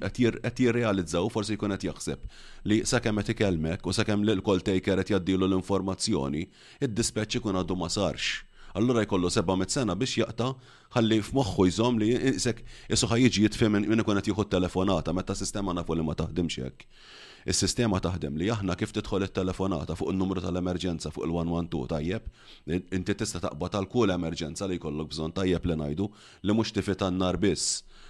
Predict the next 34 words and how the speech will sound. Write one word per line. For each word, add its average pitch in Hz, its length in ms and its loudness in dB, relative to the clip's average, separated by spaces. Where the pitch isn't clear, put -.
Għandek 85 320 -2
l-ambulanzi 98 720 2
ukoll 98 380 4
bil-one 76 340 2
one 76 160 -2
two, 101 160 2
għandek 82 300 0
anke 82 180 -4
lill-pulizija, 85 800 0
fejn 110 220 2
tidħol 113 260 2
emerġenza 95 480 2
dejjem 92 240 2
hemm 107 140 2
dak 113 180 2
in-numru 92 400 4
u 117 80 4
mbagħad 104 240 2
imexxuk 101 400 -2
huma 95 240 2
minn 85 160 0
hemm 85 160 0
lil 85 160 2
hinn. 76 160 0
Issa, 117 380 -2
meta 170 160 2
inti 135 160 2
qed 127 160 2
iċċempel 85 480 2
u 95 80 4
qed 107 80 -2
tagħti, 107 320 2
qed - 160 -4
tagħti, 104 220 0